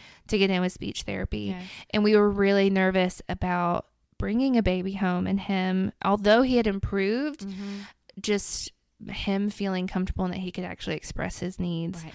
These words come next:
Speaker 2: In an appropriate
Speaker 1: In an
Speaker 2: way.
Speaker 1: appropriate
Speaker 2: And,
Speaker 1: way.
Speaker 2: yes, everyone stay safe.
Speaker 1: And we're sitting there, and, um, he's holding Ben, and all on his own, he just goes, "Hi, Ben."
Speaker 2: Oh my <laughs> gosh. I think I do remember you recorded
Speaker 1: I
Speaker 2: that.
Speaker 1: did. I,
Speaker 2: Yes,
Speaker 1: we, we
Speaker 2: I
Speaker 1: got it
Speaker 2: remember.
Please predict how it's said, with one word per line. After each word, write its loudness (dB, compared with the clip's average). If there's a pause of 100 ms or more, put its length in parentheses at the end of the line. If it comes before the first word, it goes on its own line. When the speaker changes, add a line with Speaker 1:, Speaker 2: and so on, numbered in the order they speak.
Speaker 2:
In -8
an -8
appropriate -8
Speaker 1:
In 2
an 4
Speaker 2:
way. 0
Speaker 1:
appropriate 2
Speaker 2:
And, -4
Speaker 1:
way. -2 (120)
Speaker 2:
yes, -
everyone -8
stay -16
safe. -14 (340)
Speaker 1:
And 2 (220)
we're 0
sitting 0
there, 0
and, -2
um, 0
he's 0
holding 2
Ben, -2
and -2
all 2
on 4
his 0
own, 4
he 2
just -2
goes, -2 (300)
"Hi, 2 (140)
Ben." 6 (160)
Speaker 2:
Oh 2
my 2
<laughs> 10
gosh. -10 (100)
I 6
think 2
I 2
do -2
remember 10
you -4
recorded 0
Speaker 1:
I 8
Speaker 2:
that. 2
Speaker 1:
did. 6
I, 8
Speaker 2:
Yes, 2
Speaker 1:
we, 8
we 2
Speaker 2:
I 4
Speaker 1:
got 10
it 8
Speaker 2:
remember. 4